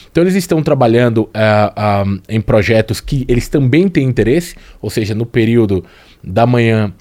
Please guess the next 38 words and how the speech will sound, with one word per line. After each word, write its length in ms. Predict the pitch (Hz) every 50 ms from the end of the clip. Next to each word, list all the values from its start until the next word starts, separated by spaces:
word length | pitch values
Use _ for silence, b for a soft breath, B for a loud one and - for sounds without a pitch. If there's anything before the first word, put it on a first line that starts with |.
| _ _
eh, 320 | - 110 107 104 104 104 104
eles 200 | 107 104 101 -
fazem 280 | - - 107 107 98 104
aquilo 200 | 92 - 110 104
que 120 | 92 -
é 20 | 92
regulado 520 | 95 98 92 92 98 113 127 131 123 113
pelo, 460 | 95 - - 104 95 95 95 92 87
pelo 240 | 87 - 98 95 92
nosso 220 | 92 95 95 92 -
sistema 300 | 90 - - 101 98 95
educacional, 600 | 92 - - 95 - - 87 90 104 120 135 123
né? 180 | 110 123 151 B B B B B B -
Mas 220 | 107 117 127 120
no 140 | 117 135 135
contraturno 500 | - - 151 135 143 127 131 139 135 139
eles 120 | 131 127
fazem 220 | - 131 123 131 127
aquilo 200 | - - 135 127
que 100 | 131 131
eles 160 | 123 - -
têm 160 | - 127 127
interesse, 340 | 131 127 117 110 123 127 -
que 80 | -
é 40 | 123
vocação 440 | 113 117 113 - 110 - - 110 104
individual, 600 | 101 95 92 92 92 90 87 92 73 - - - _ b b b b b b b -
né? 80 | 107
Então, 420 | 107 110 104 - 120 107 107 104 90
ah, 160 | 69 73 82 95 - - - 62 -
tem 100 | - 107
estudante 360 | 104 - - 104 120 131 131
que 80 | - 123
quer 120 | - 127
fazer 240 | 120 - 113 101 104
gastronomia, 720 | 98 110 113 - - - 123 127 131 135 147 165 175 175
teatro 640 | 175 - - 160 143 135 139 139 135 - 165 175 175 B B B B B B _
e 800 | 135 135 135 139 139 135 135 135 135 131 135 131 127 127 127